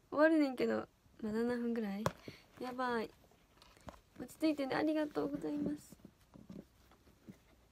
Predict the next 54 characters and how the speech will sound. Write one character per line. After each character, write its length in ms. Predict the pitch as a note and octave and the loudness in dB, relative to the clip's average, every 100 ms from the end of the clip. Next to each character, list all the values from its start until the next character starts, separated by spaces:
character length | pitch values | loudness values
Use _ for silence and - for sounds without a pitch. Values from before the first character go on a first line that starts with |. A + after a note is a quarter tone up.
| _ - - - - - - - - - - - - | _ -20 -20 -20 -20 -20 -20 -20 -20 -20 -18 -18 4
ハ 120 | F4+ | 8
ー 60 | F#4+ | 8
ト 100 | F#4 | 6
千 220 | G4 F4+ | 4 8
個 80 | E4 | 10
あ 80 | D#4+ | 10
り 80 | |
が 120 | F4 F4 | 8 8
と 160 | D#4 | 6
う 20 | D4+ | 6
ご 80 | |
ざ 100 | D4+ | 6
い 100 | D4+ | 6
ま 160 | D4+ D4+ | 6 4
す。 60 | D4+ - - - _ - - _ - _ - - - - - _ - | 0 -12 -20 -20 _ -20 -20 _ -20 _ -20 -20 -20 -20 -20 _ -6
落 140 | C#4+ | -6
ち 80 | - | -2
着 140 | E4 | 2
い 80 | E4 | 4
て 120 | D4+ | 4
ね。 200 | C#4 C#4 - | 4 2 6
あ、 140 | C4 - | 6 6
あ 100 | G#3+ | -2
り 120 | B3 | -2
が 120 | B3 | -2
と 160 | - C3 | -2 -4
う。 200 | G2 - - - - _ _ - - - - | -2 -6 -14 -20 -20 _ _ -20 -20 -20 -8
自 140 | D4 | -4
信 200 | D#4 E4+ | 4 6
持 120 | E4+ E4 | 8 6
っ 20 | |
て 160 | - | 4
や 80 | D4 | 4
っ 40 | C#4+ | 4
て。 120 | - | 2
あ、 100 | C#4 | 4
あ 60 | E4+ | 6
り 80 | F4+ | 4
が 120 | F#4 | 2
と 180 | F4 D#4+ | 2 4
う。 20 | |
頑 180 | D4 D4+ | 6 6
張 100 | D#4+ | 4
れ。 140 | D4 | 4
あ、 140 | - D4+ - - - - - _ - D4+ | 4 2 0 -12 -20 -16 -18 _ 0 8
ね。 340 | E4+ F4+ G4+ - - | 10 10 6 -4 2
ご 60 | E4+ | 8
め 200 | E4+ F4 | 12 12
ん 80 | F4 | 12
な 60 | |
さ 240 | F#4 F4+ F4+ | 12 10 6
い。 60 | - - - - | 2 -6 -4 6
こ 80 | D#4+ | 8
れ、 180 | D#4 | 8